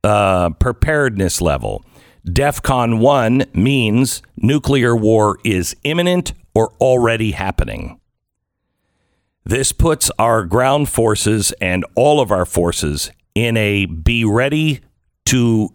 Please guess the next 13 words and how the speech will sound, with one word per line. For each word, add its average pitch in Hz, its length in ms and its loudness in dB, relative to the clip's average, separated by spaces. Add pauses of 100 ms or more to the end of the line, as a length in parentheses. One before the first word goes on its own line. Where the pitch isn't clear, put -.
(220)
engage 123 880 -2
the 139 260 -2
enemy 110 440 0
within 104 420 0
six - 380 -4
hours. 85 560 -4 (1000)
defcon 127 580 0
three 143 500 0
is 104 220 -2
be 98 180 -4
ready 127 360 0
to 104 420 -2
deploy 104 840 0